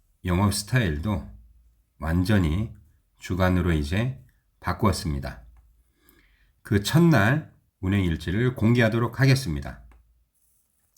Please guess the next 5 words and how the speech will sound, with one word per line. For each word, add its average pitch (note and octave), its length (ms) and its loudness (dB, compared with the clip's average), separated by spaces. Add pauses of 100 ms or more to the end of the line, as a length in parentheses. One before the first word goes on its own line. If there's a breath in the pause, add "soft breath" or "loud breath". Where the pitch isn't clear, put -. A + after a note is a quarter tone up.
(800 soft breath)
우선 A2+ 240 4
저는 A2 580 2 (1160)
전기차 A2 440 0
아이오닉 A#2+ 600 4
파이브를, F2+ 560 -4